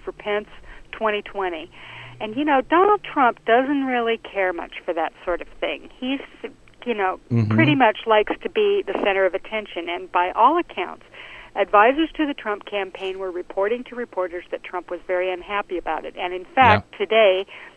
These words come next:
Speaker 1: at his rally in <laughs> Nevada, he came up and said, "Yeah, you know, the reports are all in, du-,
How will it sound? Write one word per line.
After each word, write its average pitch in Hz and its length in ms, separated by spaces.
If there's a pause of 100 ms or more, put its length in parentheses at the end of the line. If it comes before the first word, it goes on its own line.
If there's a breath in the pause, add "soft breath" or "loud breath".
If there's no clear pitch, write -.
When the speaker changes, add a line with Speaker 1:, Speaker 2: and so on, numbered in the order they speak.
(100)
Speaker 1:
at 190 140
his 196 180
rally 202 480
in 196 140
<laughs> - 0
Nevada, 233 600 (340 loud breath)
he 247 100
came 240 140
up 233 140
and 262 140
said, 226 140
"Yeah, 285 240
you 262 140
know, 262 140
the 233 100
reports 277 380
are 277 80
all 247 140
in, 233 140
du-, 208 280